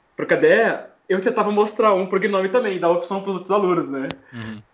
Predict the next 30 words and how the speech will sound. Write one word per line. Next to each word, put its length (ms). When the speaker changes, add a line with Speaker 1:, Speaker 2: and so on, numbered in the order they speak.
Speaker 1:
E 120
aí 140
um 100
dia, 360
um 40
belo 220
dia, 100
ele 80
chegou 260
e 20
falou 100
assim, 100
"Olha 120
só, 200
eu 100
tenho 160
esse 140
terminal 520
aqui, 500
que 80
se 160
você 180
quiser, 420
se 100
estiver 180
usando 240
a 60
internet, 420
você 180
quiser 300